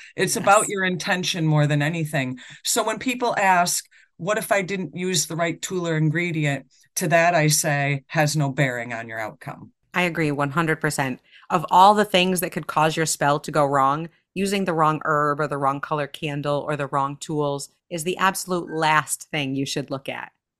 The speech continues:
Speaker 2: Are there some crystals and some herbs that are very strong and could influence things a little bit? Sure. But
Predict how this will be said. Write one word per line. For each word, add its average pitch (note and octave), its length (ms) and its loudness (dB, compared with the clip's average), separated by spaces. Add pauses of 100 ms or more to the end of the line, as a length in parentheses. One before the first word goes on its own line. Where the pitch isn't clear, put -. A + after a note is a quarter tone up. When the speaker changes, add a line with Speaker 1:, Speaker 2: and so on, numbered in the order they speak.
Speaker 2:
Are F#3+ 200 6
there G#3 200 2
some G3 440 4 (300)
crystals A3+ 560 0
and F3+ 140 -4
some F#3 280 2
herbs F3+ 400 0
that E3+ 100 0
are D3+ 200 2
very D3+ 320 0
strong D#3+ 600 -4
and D#3+ 140 -6
could E3 240 -6
influence F#3+ 540 -6
things F#3+ 260 -4
a E3+ 60 -6
little F3+ 200 0
bit? A#3 220 -6 (180)
Sure. F#3 800 0 (300)
But A#3 100 -2